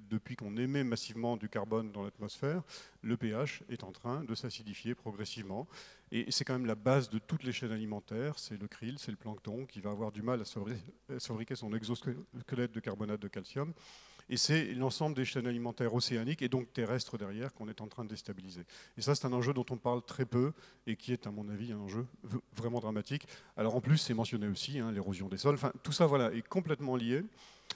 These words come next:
Et j'allais dire, l'enjeu, c'est de trouver des solutions qui nous permettent de traiter tout ça de front, en même temps, de manière globale et systémique. Mais en plus, il faut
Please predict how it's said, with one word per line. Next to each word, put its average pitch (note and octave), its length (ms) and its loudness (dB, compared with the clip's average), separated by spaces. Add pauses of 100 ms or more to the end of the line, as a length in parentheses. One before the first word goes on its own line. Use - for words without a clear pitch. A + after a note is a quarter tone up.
(460)
Et D#3+ 300 8
j'allais C3+ 340 4
dire, E3+ 220 6
l'enjeu, D3 560 6
c'est A#2 340 0
de A#2+ 80 4
trouver C#3 380 2
des A#2 100 0
solutions A2+ 400 -4
qui A2+ 200 -10
nous G2+ 100 -6
permettent A2+ 260 -2
de G#2+ 80 -4
traiter A2+ 300 -4
tout A#2+ 120 -10
ça A2+ 160 0
de G#2 160 -4
front, A3+ 320 2 (320)
en G#3+ 80 -4
même G3+ 140 -4
temps, G#3 260 -4
de A#2+ 60 -10
manière G2+ 260 -6
globale G2+ 320 -2
et G2+ 40 -12
systémique. C#3 500 -4 (340)
Mais C3 160 6
en D#3 80 8
plus, F#3+ 300 6
il - 80 -6
faut B2 200 2